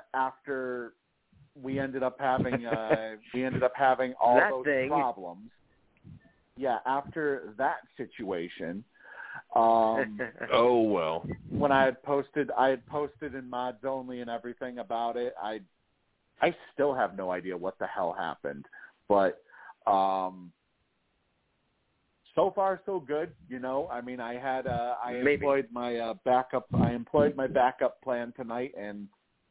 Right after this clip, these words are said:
Speaker 1: so far it seems to have worked. Uh, and it also worked
Speaker 2: Yes.
Speaker 1: Thursday night as well for the, uh, Survivor podcast. So,
Speaker 2: Oops, forgot about
Speaker 3: Okay.
Speaker 1: um, uh, J B, uh,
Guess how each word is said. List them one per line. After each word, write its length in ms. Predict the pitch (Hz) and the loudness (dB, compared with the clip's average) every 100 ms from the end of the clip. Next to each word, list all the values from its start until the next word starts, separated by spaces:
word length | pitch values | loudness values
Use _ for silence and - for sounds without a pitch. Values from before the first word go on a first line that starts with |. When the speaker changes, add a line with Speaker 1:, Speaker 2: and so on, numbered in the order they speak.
| _ | _
Speaker 1:
so 220 | 135 143 143 | 2 2 4
far 420 | 139 151 131 127 | 4 4 2 -2
it 200 | 120 101 _ | -6 -10 _
seems 260 | - 120 98 | -8 -6 -6
to 100 | 123 | -6
have 100 | 110 | -4
worked. 320 | 110 110 85 - - _ - - _ _ _ | -2 -4 -4 -8 -10 _ -14 -14 _ _ _
Uh, 260 | 107 104 98 98 | 0 0 0 -4
and 140 | 123 | -2
it 100 | 123 | 2
also 320 | 131 131 - | 2 2 0
worked 340 | 127 120 117 - | -4 -4 -6 0
Speaker 2:
Yes. 140 | 185 | 4
Speaker 1:
Thursday 420 | 226 131 113 95 95 | 4 4 -2 -6 -4
night 240 | 98 95 | -4 -6
as 100 | 98 | -6
well 300 | 110 104 92 | -2 0 -2
for 140 | - 95 | -4 -4
the, 240 | 92 90 | -2 0
uh, 160 | 92 92 - | 0 0 -2
Survivor 460 | 98 110 107 - | 0 2 2 -2
podcast. 600 | - 101 80 - 67 53 - _ | -6 -4 -4 -4 -4 -4 -10 _
So, 280 | - 82 78 _ - _ _ _ _ _ _ - | -4 -2 -2 _ -20 _ _ _ _ _ _ -16
Speaker 2:
Oops, 100 | 139 - | -14 -12
forgot 180 | 139 113 | -8 0
about 160 | 113 113 | 4 6
Speaker 3:
Okay. 160 | 113 | 6
Speaker 1:
um, 420 | 104 101 95 95 - - - - _ _ _ _ _ _ _ _ _ - | 6 2 -2 -12 -14 -18 -20 -20 _ _ _ _ _ _ _ _ _ 2
uh, 100 | 139 | 2
J 280 | 117 170 180 | 4 4 4
B, 320 | 196 175 151 | 2 0 4
uh, 340 | 143 139 139 | 4 4 0